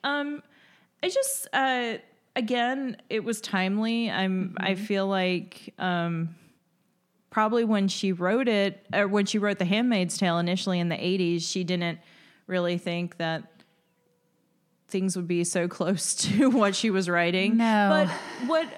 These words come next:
Speaker 1: um, so this I read for a book club, and in the book club discussion,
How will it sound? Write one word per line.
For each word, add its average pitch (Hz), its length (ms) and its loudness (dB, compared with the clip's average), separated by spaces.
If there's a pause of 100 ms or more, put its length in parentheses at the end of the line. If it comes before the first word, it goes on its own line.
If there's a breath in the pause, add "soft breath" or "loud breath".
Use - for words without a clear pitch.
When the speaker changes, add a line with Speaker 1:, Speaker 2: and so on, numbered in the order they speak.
(180)
Speaker 1:
um, 247 300 -2
so 247 320 -6 (120)
this 262 320 0 (100)
I 254 100 4
read 233 240 0
for 226 140 0
a 208 40 2
book 190 220 0
club, 185 320 2
and 185 180 2
in 185 220 0
the 170 400 2
book 185 140 0
club 180 160 -2
discussion, 165 680 -2